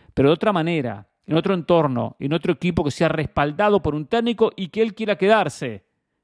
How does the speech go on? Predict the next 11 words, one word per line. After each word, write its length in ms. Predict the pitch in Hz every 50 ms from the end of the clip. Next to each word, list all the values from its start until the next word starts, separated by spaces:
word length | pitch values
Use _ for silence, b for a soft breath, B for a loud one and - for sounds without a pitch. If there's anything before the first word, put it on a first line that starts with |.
| _ _ _
que 80 | - 170
él 80 | 170 -
quiera 240 | - 202 185 165
quedarse, 640 | - 170 165 170 160 135 123 - - 123 107 104 _ _ _ _ _ _ _
porque 260 | - 147 131 - 170
acá 180 | - - 196 196
no 140 | 196 185
quería 300 | - 180 175 202 196 165
quedarse, 380 | - 147 139 135 127 117 - 127
quería 240 | 131 143 139 160 170
irse. 600 | 185 190 170 127 110 - - - 113 98 87